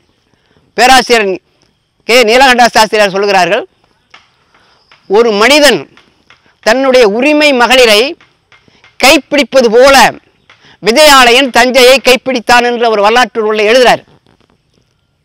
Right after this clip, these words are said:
இது எப்படி என்றால், நம்மளுக்கு உரிமையான ஒரு நாடு, நம்மிடமிருந்து அந்நியர்கிட்ட அந்த நாடு போய்விட்டு திருப்பி அதை கைப்பற்றான். அவனுடைய வீரம், அவனுடைய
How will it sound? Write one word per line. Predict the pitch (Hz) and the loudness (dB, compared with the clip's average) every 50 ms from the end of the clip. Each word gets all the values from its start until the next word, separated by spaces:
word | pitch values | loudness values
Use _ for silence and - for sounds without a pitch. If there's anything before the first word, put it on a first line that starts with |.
| _ _ _ _ _ _ _ _ _ _ _ _ - | _ _ _ _ _ _ _ _ _ _ _ _ -8
இது | 202 214 | -2 -2
எப்படி | 226 233 - 294 311 311 269 | -2 0 0 0 0 2 0
என்றால், | 262 240 262 269 233 220 254 | 0 0 2 2 2 2 0
நம்மளுக்கு | 254 214 220 247 269 262 - 208 226 | 0 -2 0 0 0 0 0 -2 -2
உரிமையான | 247 269 262 277 277 277 294 320 330 311 | -2 0 0 0 2 2 2 2 4 4
ஒரு | 311 285 247 226 214 | 4 2 2 2 2
நாடு, | 220 214 190 220 277 311 - _ _ _ _ _ _ _ _ - _ _ _ _ - - - | 0 2 2 0 0 -2 -2 _ _ _ _ _ _ _ _ -20 _ _ _ _ -20 -8 -4
நம்மிடமிருந்து | 196 233 269 311 311 311 294 311 302 277 262 214 | -2 0 2 2 2 2 2 2 2 2 2 2
அந்நியர்கிட்ட | 233 277 302 330 311 294 285 254 - 262 254 233 208 - - _ _ _ - | 2 2 2 2 2 2 2 0 0 0 0 0 -2 -4 -10 _ _ _ -10
அந்த | 214 226 226 220 | -6 -2 -2 0
நாடு | 226 262 285 254 - - | 2 2 0 0 0 0
போய்விட்டு | 262 285 277 247 208 269 302 - - | 0 0 0 0 -2 -2 -2 -2 -4
திருப்பி | 294 330 330 - 311 | -4 -4 -4 -2 -2
அதை | 254 226 208 | -2 -2 0
கைப்பற்றான். | - 247 247 254 226 185 170 135 131 - _ _ _ _ - _ _ _ _ _ _ _ _ _ _ _ _ - | -2 -2 -2 -4 -6 -6 -8 -10 -10 -12 _ _ _ _ -20 _ _ _ _ _ _ _ _ _ _ _ _ -4
அவனுடைய | - 190 233 247 254 254 247 214 208 | -2 -2 0 0 0 0 0 0 0
வீரம், | 277 311 320 285 254 185 127 - _ _ _ _ _ _ - - _ _ _ _ _ _ _ _ - _ | 0 0 2 2 0 -2 -4 -8 _ _ _ _ _ _ -20 -20 _ _ _ _ _ _ _ _ -20 _
அவனுடைய | - - 202 247 269 269 262 254 262 254 | -4 -2 -2 0 0 0 2 2 2 2